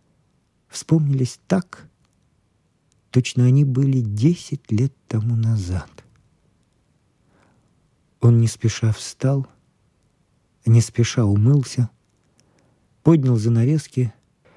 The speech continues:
позвонил и спросил самовар и счёт. Долго пил чай с лимоном. Потом приказал привести извозчика, вынести вещи и, садясь в пролётку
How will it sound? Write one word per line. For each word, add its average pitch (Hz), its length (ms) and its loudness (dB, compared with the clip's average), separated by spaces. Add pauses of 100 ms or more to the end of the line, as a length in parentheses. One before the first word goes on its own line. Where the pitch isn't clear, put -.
(300)
позвонил 151 520 4
и 151 80 2
спросил 131 520 0
самовар 123 560 2
и 135 60 4
счёт. - 640 -10 (1120)
Долго 151 400 2
пил 135 260 -2
чай 113 320 -2
с - 140 -10
лимоном. 104 600 -6 (1080)
Потом 156 300 4
приказал 127 460 2
привести 117 500 -2
извозчика, 135 760 -2 (600)
вынести 110 520 2
вещи 135 480 -2 (960)
и, 135 60 4
садясь 165 340 2
в - 60 -16
пролётку 151 720 0